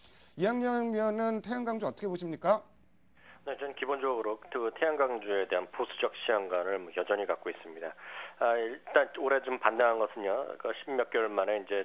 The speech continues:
Speaker 2: 처음으로 그 폴리시리콘 가격이 약간 좀 올랐다는 것, 그리고 그다지 뭐 조금 올랐다는 것이죠. 그리고 이제 중국에서, 아, 보조금의 지급에 대한 것들, 그리고 태양광 쪽에 조금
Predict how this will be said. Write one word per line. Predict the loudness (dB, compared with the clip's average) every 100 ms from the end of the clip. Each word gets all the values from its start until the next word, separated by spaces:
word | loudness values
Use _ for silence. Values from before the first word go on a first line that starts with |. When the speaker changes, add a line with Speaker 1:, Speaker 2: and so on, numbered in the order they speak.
| -4
Speaker 2:
처음으로 | -6 -4 -4
그 | -4 -4 -2 -4 -6
폴리시리콘 | -6 -6 -8 -6 -2
가격이 | -2 -2 -4
약간 | -2 -4
좀 | -4
올랐다는 | -4 -4 0 -4 -4
것, | -8 -6 -6 -8
그리고 | -8 -2 -2 -2 -14
그다지 | -2 -2 0
뭐 | -2
조금 | -2 0
올랐다는 | 2 2 0 -2
것이죠. | -4 -6 -6 -6
그리고 | -6 -6
이제 | -8 -6
중국에서, | -4 -2 0 2 0 -4 -10 -4
아, |
보조금의 | -2 -2 0 0 2 -2 -2
지급에 | -4 -2 0 0
대한 | 0 -2 -2
것들, | -6 -8 -6 -6 -6 -8
그리고 | -6 -4 -2
태양광 | -2 -2 -4
쪽에 | -6 -6
조금 | -4 -6 -8